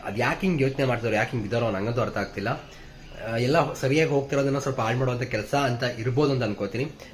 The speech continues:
But ಆ ವ್ಯಕ್ತಿ ಖುಷಿ ನೋಡ್ದಾಗ, ಅಂದ್ರೆ ಆ ಮುಖದಲ್ಲಿರುವಂಥ ನಗು ನೋಡ್ದಾಗ ಖುಷಿ ಆಗುತ್ತೆ.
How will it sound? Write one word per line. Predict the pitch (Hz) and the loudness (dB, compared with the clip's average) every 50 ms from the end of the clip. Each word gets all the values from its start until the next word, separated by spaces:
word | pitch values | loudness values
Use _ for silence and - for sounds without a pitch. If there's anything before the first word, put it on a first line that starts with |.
| - - | -8 -6
But | 98 104 107 | -2 0 0
ಆ | 107 | 0
ವ್ಯಕ್ತಿ | 98 104 104 - - 143 143 | 0 -2 -4 -2 -2 -2 -2
ಖುಷಿ | 135 - 120 - - 139 | -2 -4 -4 -2 0 2
ನೋಡ್ದಾಗ, | 135 131 120 127 127 127 - | 2 2 2 0 -2 -2 -2
ಅಂದ್ರೆ | 139 143 135 117 104 - - - 98 98 95 | 0 2 2 0 0 -4 -8 -8 -6 -4 -4
ಆ | 95 | -2
ಮುಖದಲ್ಲಿರುವಂಥ | 98 104 101 - 123 120 123 120 - 160 131 107 - | -4 -4 -2 0 0 0 0 0 0 0 -2 -2 -2
ನಗು | 113 104 104 101 117 | -4 -4 -4 -4 -4
ನೋಡ್ದಾಗ | 113 107 104 110 | -2 -2 -2 -4
ಖುಷಿ | 113 - - 101 - - | -4 -4 -6 -4 0 0
ಆಗುತ್ತೆ. | 117 110 98 101 - - 117 - - - - - - | 0 2 0 -2 -4 -4 -6 -6 -8 -10 -16 -18 -20